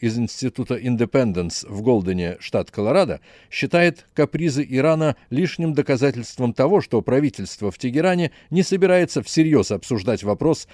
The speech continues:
о своих ядерных разработках, несмотря на экономические санкции и угрозу применения Израилем военной силы. «Даже если переговоры в Стамбуле состоятся или будут перенесены в другое место и на другое время,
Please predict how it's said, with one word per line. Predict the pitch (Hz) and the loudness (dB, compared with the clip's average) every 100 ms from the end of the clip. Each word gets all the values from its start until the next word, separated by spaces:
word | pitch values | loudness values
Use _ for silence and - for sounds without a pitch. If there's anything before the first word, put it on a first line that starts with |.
| - | -6
о | 127 | -4
своих | - 117 131 - - | 0 2 0 -2 -6
ядерных | 110 113 104 107 120 | 0 2 2 0 -2
разработках, | - 131 127 165 156 - - - _ - 135 | -2 -2 2 4 2 0 -14 -14 _ -12 -4
несмотря | 160 170 165 151 113 | -2 -2 -2 0 0
на | 107 | 0
экономические | 104 120 113 98 - - 104 | -2 0 0 -2 -8 -8 -4
санкции | - 175 170 - 170 147 - - | 0 0 0 -2 0 0 -6 -2
и | 147 | 2
угрозу | 139 123 160 151 151 | 4 4 4 4 2
применения | 131 123 131 135 131 120 113 123 | 0 0 0 0 0 0 0 -2
Израилем | 107 95 147 156 147 143 117 _ | -4 0 2 4 4 2 -2 _
военной | 113 139 151 104 101 | 0 2 4 2 0
силы. | 110 143 170 139 - _ - | -2 -2 -2 -4 -12 _ -8
«Даже | 85 165 185 | 2 4 4
если | 185 180 | 2 2
переговоры | - 156 143 151 175 | 2 2 4 4 2
в | 151 | 0
Стамбуле | - 139 165 156 | -2 0 0 -2
состоятся | - 143 170 165 131 - - | -4 -4 0 4 2 0 -6
или | 87 135 143 | -4 0 0
будут | 139 139 - | 2 0 2
перенесены | 135 135 143 - 147 151 123 | 0 0 -2 0 0 0 -2
в | |
другое | 104 143 139 127 | 0 2 6 6
место | 127 135 - 113 | 6 2 0 -2
и | 110 120 113 | -2 -2 -2
на | 107 127 | 2 2
другое | 120 131 117 95 98 | 4 2 4 4 4
время, | 180 165 85 | 4 2 -2